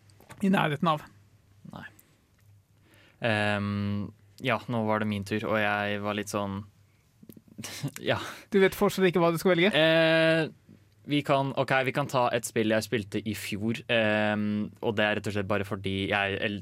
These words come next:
Speaker 2: jeg er fortsatt et lite barn og elsker fantasien av å utforske galaksen. Star Wars Jedi Fallen Order. Det har veldig sånn Metroidvania-aktig struktur til seg, og det er jo egentlig noe jeg liker veldig godt. Synes level-design var bra, men jeg had-,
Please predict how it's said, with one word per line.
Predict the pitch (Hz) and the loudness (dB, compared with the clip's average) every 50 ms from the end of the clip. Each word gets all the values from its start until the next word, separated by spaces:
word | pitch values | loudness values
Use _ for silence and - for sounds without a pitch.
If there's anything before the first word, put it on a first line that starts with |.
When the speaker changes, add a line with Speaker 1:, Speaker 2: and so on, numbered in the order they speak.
| 104 - - | -12 -6 -2
Speaker 2:
jeg | 127 120 113 | 0 0 2
er | 113 113 113 - | 2 0 0 -2
fortsatt | - 113 - - 117 110 113 | -4 -4 -4 -4 -4 -4 -4
et | 104 113 | -4 -2
lite | 110 101 104 110 95 | -2 -2 -2 -2 -2
barn | 110 101 101 101 104 - | 0 0 0 0 0 0
og | 110 113 110 | 0 0 0
elsker | 104 98 - 113 - | 0 -2 -6 -6 -4
fantasien | 107 101 104 107 - - 104 101 | -4 -4 -4 -6 -4 -2 -2 -2
av | 101 98 98 - | -2 -2 -2 -2
å | 104 | -4
utforske | 101 - 107 98 - 101 101 | -4 -6 -8 -8 -6 -4 -2
galaksen. | 113 101 101 - - 113 107 110 110 - _ | -2 -2 -2 -2 -4 -4 -4 -4 -4 -8 _
Star | - - - 123 110 107 104 101 | -12 -4 0 2 2 2 2 2
Wars | 107 113 110 110 107 - - | 2 2 2 0 0 -4 -4
Jedi | - - 110 101 98 104 101 | -2 -2 0 2 2 0 0
Fallen | 98 - 104 98 98 98 107 107 | 0 0 -2 0 0 0 -2 -4
Order. | - - 104 104 98 98 110 143 170 - - _ _ _ _ _ _ _ _ _ _ _ - | -4 -4 -2 -2 -2 0 -2 -2 -2 -6 -12 _ _ _ _ _ _ _ _ _ _ _ 0
Det | 123 127 | 0 2
har | 135 139 135 135 139 | 4 4 4 4 4
veldig | 135 147 131 131 139 | 4 2 2 2 2
sånn | 143 135 131 | 2 2 2
Metroidvania-aktig | 123 120 - - 131 123 113 110 107 101 101 98 101 101 - 107 104 - - - 107 | 0 0 0 0 0 2 2 2 2 2 2 2 0 0 0 0 -4 -4 -4 -4 -4
struktur | - - - 113 110 - - - 107 98 95 95 95 | -4 -2 -4 -6 -6 -6 -6 -4 -4 -2 -2 -4 -6
til | - - 104 95 90 | -4 -4 -4 -4 -4
seg, | - - 123 127 180 226 220 - | -2 0 0 2 2 0 -2 -2
og | 120 113 104 | -2 0 2
det | 104 104 101 | 2 2 2
er | 98 98 104 | 2 2 2
jo | 107 104 | 2 2
egentlig | 104 104 113 110 - 117 107 | 2 0 0 -2 -2 -2 -2
noe | 110 101 107 104 | -2 0 0 0
jeg | 101 98 | 0 0
liker | 101 101 101 - 110 | -2 -2 -2 -2 -2
veldig | 101 98 101 | -2 -2 -2
godt. | 123 123 - - - - _ _ - _ - | -4 -6 -6 -8 -14 -20 _ _ -20 _ -4
Synes | - 110 101 104 107 | -4 -2 0 0 0
level-design | 101 95 95 98 95 101 101 98 104 | 0 0 -2 -4 -2 -2 -2 -2 -2
var | 107 104 | -2 0
bra, | 117 139 151 | 2 2 2
men | 143 147 143 139 147 135 - - - - - - - - _ - | 2 0 -2 -2 -4 -6 -8 -14 -20 -20 -20 -20 -20 -12 _ 0
jeg | 123 131 139 135 - | 2 2 2 0 -2
had-, | - - - - - - - - - 147 127 113 | -6 -12 -14 -14 -14 -12 -4 -2 -2 -2 -2 -4